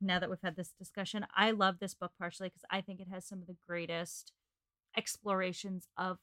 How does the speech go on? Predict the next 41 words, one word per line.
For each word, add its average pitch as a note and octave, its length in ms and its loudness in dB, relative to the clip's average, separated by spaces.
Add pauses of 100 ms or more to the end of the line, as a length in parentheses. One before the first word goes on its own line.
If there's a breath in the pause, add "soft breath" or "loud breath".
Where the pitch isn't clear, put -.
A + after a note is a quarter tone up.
love F3 360 0
and F3+ 220 -4 (120)
feeling F#3 480 0 (460)
that D3+ 220 8 (100)
have D#3 240 4
been - 180 -20
written. - 140 -12 (560)
That's - 340 -14
my - 120 -16
take. E4 240 -4 (640)
All A#3 100 12
right. F#3+ 260 8 (280)
Uh, F#3+ 280 4
I've G3 140 -2
got G#3 240 8
only C4+ 240 -2
a C#4 40 -2
few A#3 200 0
more F#3 160 0
questions. E3+ 480 -10
I F3+ 80 2
was F#3 160 -2
long A#3+ 260 10
on G3 140 2
this F3+ 180 -6
one F3+ 160 -6
'cause G3 140 -8
this F#3+ 200 -6
was F#3+ 120 -6
a F#3+ 60 0
long E3+ 260 -2
set E3 160 -8
of D#3+ 80 -8
chapters. - 600 -10
Next A#3 320 4
one C4+ 220 8
is, G3+ 440 2
"What A#3+ 280 8
are E4 80 2
your D#4 160 0
predictions A#3+ 960 0